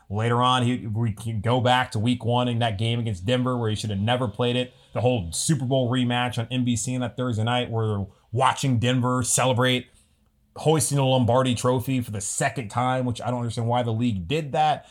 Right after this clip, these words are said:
I do, but I hate the fact that they did that. Misses that all-important kick that could have won the game. People won't forgive him for that. There's a Seattle game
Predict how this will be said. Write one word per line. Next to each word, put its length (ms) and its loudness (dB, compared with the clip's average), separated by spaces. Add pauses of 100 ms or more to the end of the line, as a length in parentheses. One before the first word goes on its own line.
(160)
I 100 -2
do, 400 2
but 120 2
I 80 -2
hate 360 -2
the 80 -4
fact 220 0
that 60 -8
they 120 -2
did 220 -2
that. 320 -2 (160)
Misses 440 2
that 260 4
all-important 600 2
kick 180 -2
that 120 -2
could 140 0
have 100 -2
won 140 0
the 80 -2
game. 540 0 (220)
People 240 0
won't 140 -2
forgive 240 -2
him 80 0
for 80 -4
that. 240 -10
There's 160 -4
a 60 0
Seattle 420 0
game 380 0